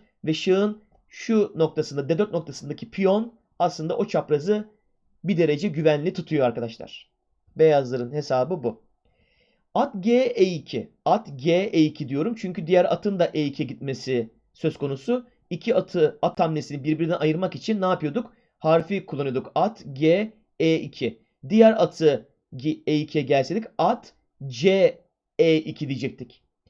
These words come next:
Burada siyahların hamle, hangi hamleyi bekleriz arkadaşlar? Rok yapmasını bekleriz. Çünkü rokun geciktirilmesi gereksizdir, tehlikelidir. Fakat burada siyahlar oyuna girmiş olduğu atını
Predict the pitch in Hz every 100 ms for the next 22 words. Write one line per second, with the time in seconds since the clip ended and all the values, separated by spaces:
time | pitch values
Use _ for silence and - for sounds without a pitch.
0 | _ _ _ _ - 165 339 208 196 247
1 | - - 254 - 247 240 269 277 269 285
2 | 254 196 165 156 156 151 151 151 147 -
3 | 247 - _ _ _ _ 165 254 - 214
4 | 127 175 220 254 233 226 240 226 - _
5 | 214 214 202 202 220 226 220 _ _ _
6 | 156 170 220 247 233 233 233 - 254 262
7 | _ _ - 135 180 208 - 247 220 247
8 | 233 - _ _ _ _ - 196 202 208
9 | 175 - - _ _ _ _ - 151 143
10 | 131 135 131 - 127 143 127 123 - -
11 | _ _ _ _ _ _ - 156 175 240
12 | 165 170 220 220 170 139 135 135 - 143
13 | 143 160 143 160 208